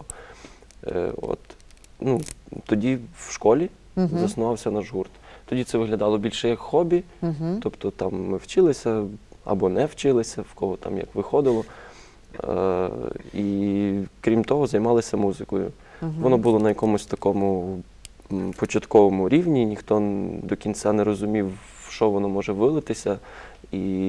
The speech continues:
Speaker 1: як воно буде продовжуватися далі. Але
Speaker 2: Займалися музикою. Мається на увазі, вчилися десь музично, чи це са-,
Speaker 1: Ну,
Speaker 2: само
Speaker 1: н-, не
Speaker 2: навчання?
Speaker 1: можу, не можу
Speaker 2: Ага.
Speaker 1: с-, саме навчання.
Speaker 2: Мгм.
Speaker 1: Тобто в нас, е,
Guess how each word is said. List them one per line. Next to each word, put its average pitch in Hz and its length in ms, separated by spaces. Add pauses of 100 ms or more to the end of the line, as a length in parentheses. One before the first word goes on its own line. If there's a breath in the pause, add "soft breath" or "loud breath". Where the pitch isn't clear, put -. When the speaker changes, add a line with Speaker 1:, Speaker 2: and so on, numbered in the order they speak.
Speaker 1:
як 98 200
воно 101 120
буде 98 220
продовжуватися 98 760
далі. 80 260 (720 loud breath)
Але 101 680 (840 loud breath)
Speaker 2:
Займалися 208 420
музикою. 165 500 (160)
Мається 175 340
на 202 80
увазі, 202 520
вчилися 185 840 (300)
десь 175 240
музично, 269 420
чи - 140
це 202 380
са-, 196 260
Speaker 1:
Ну, - 80
Speaker 2:
само 196 500 (120)
Speaker 1:
н-, 202 140
не 220 60
Speaker 2:
навчання? 165 420
Speaker 1:
можу, - 140
не - 80
можу - 180
Speaker 2:
Ага. - 20 (340)
Speaker 1:
с-, - 80
саме 131 220
навчання. 117 440 (100)
Speaker 2:
Мгм. 170 240
Speaker 1:
Тобто 196 180 (140)
в 98 80
нас, 107 460
е, 92 380